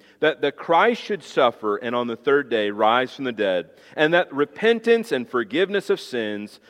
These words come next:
should be proclaimed in his name to all nations, beginning from Jerusalem. You are witnesses of these things,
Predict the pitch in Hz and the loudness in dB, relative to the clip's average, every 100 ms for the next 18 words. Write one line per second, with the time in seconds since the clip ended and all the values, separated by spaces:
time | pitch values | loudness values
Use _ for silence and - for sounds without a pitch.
0 | _ - 190 185 165 160 151 131 - 180 | _ -4 -2 0 0 -2 0 0 0 2
1 | 190 220 202 180 196 135 113 104 104 113 | 2 2 0 0 0 0 -4 -4 -6 -2
2 | 120 175 208 139 107 101 107 104 95 110 | 4 6 4 2 -4 -6 -14 -14 -12 -10
3 | 107 165 110 95 92 - _ - 123 117 | -4 -4 -4 -8 -12 -18 _ -4 -4 -2
4 | 135 147 151 - 101 90 - - 131 175 | -2 0 -2 -4 -8 -8 -12 -20 -8 -2
5 | 233 175 160 147 135 127 170 269 254 196 | 0 4 6 6 4 -2 4 4 4 -2
6 | 139 131 110 117 95 107 104 - - 107 | -2 -2 -2 -2 -2 -2 -4 -4 -2 0
7 | 104 104 107 | -2 -6 -10